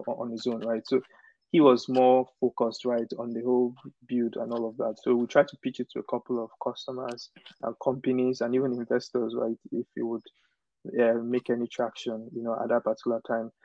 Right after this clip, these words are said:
I don't think, um, okay, I can tell it was not really, a, was not a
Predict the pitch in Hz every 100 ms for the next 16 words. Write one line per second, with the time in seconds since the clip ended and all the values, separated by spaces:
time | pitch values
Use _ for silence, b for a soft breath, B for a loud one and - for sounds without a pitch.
0 | B - 147 180 - 151 143 139 - 123
1 | 120 120 120 117 - 113 139 139 135 143
2 | 170 131 139 127 123 123 123 117 - 123
3 | - 131